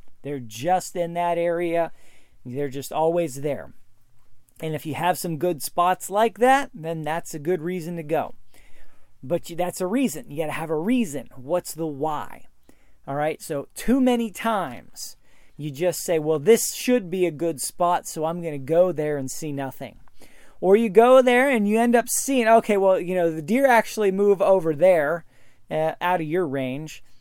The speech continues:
and you got the wrong wind, and they're using the land like this,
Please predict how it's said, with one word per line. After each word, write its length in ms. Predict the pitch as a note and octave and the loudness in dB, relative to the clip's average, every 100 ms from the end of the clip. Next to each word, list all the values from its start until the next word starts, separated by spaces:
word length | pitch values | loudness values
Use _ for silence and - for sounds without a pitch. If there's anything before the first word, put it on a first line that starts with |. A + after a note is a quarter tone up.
| - - | -18 -12
and 360 | D#3+ D#3 D#3 D#3 | -6 -4 -4 -4
you 180 | D#3+ F3+ | -6 0
got 180 | F#3 F3 | 0 0
the 80 | |
wrong 340 | D#3 E3+ D#3+ C3+ | -2 -2 -2 -2
wind, 460 | E3 D3 D#3+ D#3+ - - - - | -2 -2 -6 -10 -16 -20 -18 -10
and 420 | D3+ D#3 D3+ D3+ | -6 -6 -6 -4
they're 60 | D3+ | -4
using 420 | E3+ G3+ E3 F3+ | -2 -2 -2 -4
the 120 | D#3 | -4
land 360 | D#3 E3+ E3 C#3+ | -2 -2 -2 -2
like 260 | D3 C3 | -2 -2
this, 580 | C#3 G3 E3 E3 - | 0 2 2 0 -8